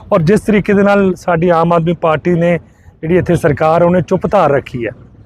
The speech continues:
ਕੁਛ ਬੋਲ ਹੀ ਨਹੀਂ ਰਹੇ। ਰੋਜ਼ ਲਗਾਤਾਰ ਆਪਾਂ ਕੋਈ ਦਿਨ ਜਾਂ ਕੋਈ ਹਫ਼ਤਾ ਨਹੀਂ ਲੰਘਦਾ ਜਿਸ ਦਿਨ ਸਾਡੇ ਇੱਥੇ ਕਤਲ ਨਹੀਂ ਹੁੰਦਾ, ਫਰੌਤੀਆਂ ਨਹੀਂ ਦਿੱਤੀਆਂ ਜਾ ਰਹੀਆਂ, ਕੋਈ ਇਹੋ ਜਿਹਾ ਦਿਨ ਨਹੀਂ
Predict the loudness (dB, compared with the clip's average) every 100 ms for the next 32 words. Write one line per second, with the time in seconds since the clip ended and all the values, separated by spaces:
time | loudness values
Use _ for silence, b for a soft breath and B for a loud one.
0 | -16 -12 -6 0 4 4 4 2 2 0
1 | -4 -16 -20 -20 -20 -18 -20 -6 0 2
2 | 2 2 0 0 2 0 0 0 0 -2
3 | -8 -20 -20 -20 -6 -4 -2 -2 0 0
4 | 2 2 2 2 2 0 0 0 -2 -2
5 | 0 0 -2 -8 -20 -20 -18 -6 -2 0
6 | 2 2 0 -2 -4 -2 -2 0 0 0
7 | -2 -6 -4 -2 0 0 0 -2 -6 -10
8 | -20 _ _ _ _ _ -4 0 2 0
9 | 0 2 4 2 0 -4 -12 -12 -10 -4
10 | 0 2 2 2 0 0 -6 -4 0 2
11 | 2 0 0 0 -2